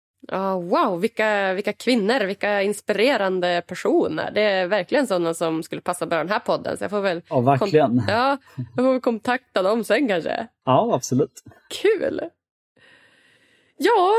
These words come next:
Speaker 1: nej, Fatmir, om man vill komma i kontakt med dig då, hur gör man då?
Speaker 2: Så jag finns ju i de allra flesta sociala medier.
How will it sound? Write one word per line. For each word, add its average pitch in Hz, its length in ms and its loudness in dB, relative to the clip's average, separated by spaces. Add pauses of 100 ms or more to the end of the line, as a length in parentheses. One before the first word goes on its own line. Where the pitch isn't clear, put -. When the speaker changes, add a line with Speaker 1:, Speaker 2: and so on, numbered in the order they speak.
(120)
Speaker 1:
nej, 392 480 4
Fatmir, 330 840 2
om 330 80 4
man 339 160 4
vill 320 340 0
komma 311 300 2
i 302 60 -2
kontakt 311 340 0
med 269 140 2
dig 208 140 4 (100)
då, 233 60 4
hur 277 360 2
gör 269 160 2
man 240 160 0
då? 196 180 2 (720)
Speaker 2:
Så - 140 2
jag 147 140 8
finns 208 220 4
ju 202 300 10
i 190 360 4
de 208 160 4
allra 175 200 6
flesta 151 340 4
sociala 143 400 4
medier. 131 480 6